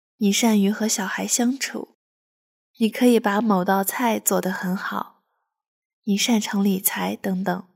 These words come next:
范围可以很广泛。记录下来你真正热爱和享受的事情，这样坚持可以改变你的思考方式，帮你看到自己身上的闪光点。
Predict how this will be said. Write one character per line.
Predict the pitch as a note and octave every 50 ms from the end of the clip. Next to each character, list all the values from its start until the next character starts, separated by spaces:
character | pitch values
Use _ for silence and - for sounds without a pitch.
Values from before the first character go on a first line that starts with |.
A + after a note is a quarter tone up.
| _ _ _ _ _ _ _ _ _ _ _ _ _ -
范 | - - C4+ B3 A3 G#3
围 | G3 G3 G3+ A3
可 | - - - G3+
以 | G3+
很 | - - G3 F#3+ G3
广 | G#3+ A#3 G3 F#3 F#3+
泛。 | - - G3 G3 G3+ - - _ _ _ _ _ _ _ _ _ _ _ _ _ _ _ _ _ -
记 | - A#3 A3
录 | G#3+ G#3 G3
下 | G#3+ - - G#3+ G#3
来 | G3+ G3 G3 G3 G3 A3 A#3 -
你 | G#3 F3 E3
真 | F#3 - G3+ G3+ A3+
正 | - A3+ G#3
热 | G#3 A3+ A#3 A3
爱 | G#3 G#3 G#3 G3+ - - A3 -
和 | - G3
享 | G3+ - G3 G3 G#3
受 | - - B3+ A#3+
的 | A3 G#3 G3
事 | G3+ - - F#3+ F#3+
情， | - - - G#3+ G#3 - _ _ _ _ _ _ _ _ _ _ _ _ _ _ _ _ _ _ _ _ _ _ _ -
这 | - D4 C#4
样 | C4+ C4 B3+ B3
坚 | B3+ - C4 C4 C#4 D4
持 | C#4+ - - - G3 F#3+ G3+ A3 A#3+ - -
可 | - A#3 G#3
以 | G3+ G3+
改 | - A3+ G3 F#3 F3+
变 | - A3+ A3+ A3+ G#3 G#3 G#3+
你 | G3+ G3 F#3 F#3
的 | F#3 F#3
思 | G3 - G#3+ A3
考 | - - G#3 G3+
方 | - - G3+ G#3+ A3+
式， | A#3+ - - A3+ A3 - - _ _ _ _ _ _ _ _ _ _ _ _ _
帮 | - A#3 A#3+ B3+ C4+
你 | B3+ A#3 G#3 G#3
看 | - - - A#3
到 | G#3+ G#3 G3+ F#3+
自 | F#3+ - - G3
己 | F#3+ F#3+ - - F#3+ F#3+
身 | - - - G#3 G3
上 | A3+ A3+ G#3 F#3+
的 | F#3+
闪 | G3+ - - G3 - -
光 | - F#3+ G3+ G3+ G#3
点。 | G#3 G#3 G3+ G3 - A#3+